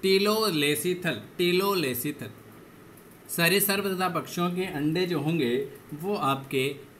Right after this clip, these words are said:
टीलोलेसिथल के होंगे। Andrometrium किस में पाई जाएगी? Andrometrium, गर्भाशय में सौ प्राथमिक अंडे से कितने अंडो-, अंडे बनेंगे? सौ प्राथमिक अंडे से कितने अंडे बनेंगे?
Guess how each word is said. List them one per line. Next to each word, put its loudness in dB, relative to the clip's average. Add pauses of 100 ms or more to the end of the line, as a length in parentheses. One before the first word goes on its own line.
(180)
टीलोलेसिथल 0
के -14
होंगे। -8
Andrometrium 2
किस -2
में -2
पाई 2
जाएगी? -2 (300)
Andrometrium, 0 (2250)
गर्भाशय 2
में -6
सौ 2
प्राथमिक 0
अंडे 0
से -2
कितने -4
अंडो-, 0
अंडे 2
बनेंगे? -2 (240)
सौ 4
प्राथमिक 0
अंडे 0
से -2
कितने -4
अंडे -2
बनेंगे? -4